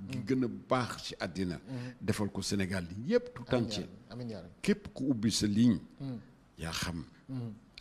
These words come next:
Speaker 1: La nga ciy dugal.
Speaker 2: Mm.
Speaker 1: Waaye yal na ko Yàlla def mooy teraanga joo xam ne yiw lay yokkute
Speaker 2: Amiin.
Speaker 1: suñu biir réew.
Speaker 2: Amiin.
Speaker 1: Jëriñ ko ba ay doom aussi tamit wékku ci yiw yooyu di ko doxal.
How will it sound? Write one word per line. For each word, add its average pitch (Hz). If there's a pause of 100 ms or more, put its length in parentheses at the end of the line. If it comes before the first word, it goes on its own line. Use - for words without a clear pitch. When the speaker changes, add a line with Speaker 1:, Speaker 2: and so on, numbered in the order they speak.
Speaker 1:
La 98
nga 98
ciy 87
dugal. 85 (280)
Speaker 2:
Mm. 110
Speaker 1:
Waaye 92
yal 117
na 120 (200)
ko 104
Yàlla 104
def 95
mooy 101
teraanga 107
joo 95
xam 104
ne 92
yiw 120
lay 127 (100)
yokkute 120
Speaker 2:
Amiin. 95
Speaker 1:
suñu 135
biir 135
réew. 110 (220)
Speaker 2:
Amiin. 113 (340)
Speaker 1:
Jëriñ 175
ko 135
ba 127 (280)
ay 113
doom 117
aussi 107
tamit 101 (120)
wékku 131
ci 120
yiw 117
yooyu 104
di 101
ko 92
doxal. 82